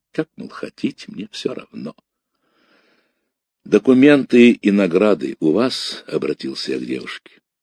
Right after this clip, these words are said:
Она поспешливо и угодливо закивала головой, начала расстегивать сумку.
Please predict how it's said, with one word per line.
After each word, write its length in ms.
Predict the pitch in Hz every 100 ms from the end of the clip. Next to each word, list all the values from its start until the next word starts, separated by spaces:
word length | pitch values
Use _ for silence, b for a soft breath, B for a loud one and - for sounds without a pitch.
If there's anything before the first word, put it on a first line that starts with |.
| _ _
Она 120 | 120 143
поспешливо 800 | - - - 95 101 - 82 80
и 100 | 71
угодливо 680 | 69 64 87 127 69 67 67
закивала 640 | 71 67 64 90 92 65
головой, 680 | 65 65 64 76 127 123 _ _ _
начала 380 | - - 73 117
расстегивать 540 | 92 - 101 95 60 -
сумку. 540 | - 85 82 - -